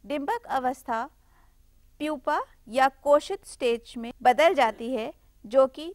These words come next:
दो से सात दिन के बाद प्रौढ़ अवस्था में बदलती है। इस प्रक्रिया को निर्मिक कहते हैं। ये प्रौढ़ आगे चल के अंडे देते हैं। इसी प्रकार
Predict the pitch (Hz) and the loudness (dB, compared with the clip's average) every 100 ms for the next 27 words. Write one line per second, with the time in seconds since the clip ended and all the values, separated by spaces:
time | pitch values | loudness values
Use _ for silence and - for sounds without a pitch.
0 | - 196 285 311 403 320 277 - 302 269 | -16 -4 0 0 0 -2 -2 -2 2 2
1 | 359 359 311 349 - 277 220 208 196 262 | 2 -2 -8 -10 -8 -8 -2 0 0 -2
2 | - _ - _ - 311 359 - 240 233 | -10 _ -20 _ 4 6 6 0 -2 -2
3 | 240 - 247 240 339 - _ _ 226 240 | -2 -4 -6 -6 -12 -16 _ _ 0 2
4 | 226 220 190 - - _ _ _ _ 339 | 0 -4 -16 -20 -20 _ _ _ _ -6
5 | 440 - 370 349 311 277 240 - 247 302 | -6 -4 -4 -4 -6 -4 -4 -6 -10 -10
6 | _ _ 254 339 359 381 - - 214 - | _ _ -2 -2 -2 -10 -10 -6 -6 -6
7 | 185 175 - _ _ _ _ _ _ - | -14 -14 -20 _ _ _ _ _ _ -20
8 | 196 269 285 - 247 247 427 _ _ _ | -8 -4 -4 -2 -2 -2 -6 _ _ _
9 | 254 262 285 294 285 240 226 262 392 - | 4 4 2 -8 -6 -6 -8 -12 -12 -16
10 | _ _ _ - 262 269 349 427 240 214 | _ _ _ -4 -4 -4 -8 -6 -6 -6
11 | 190 180 165 - _ _ _ _ _ _ | -8 -12 -14 -20 _ _ _ _ _ _
12 | _ 294 277 370 - 311 269 226 240 | _ -10 -6 -8 -4 -4 -2 -2 -2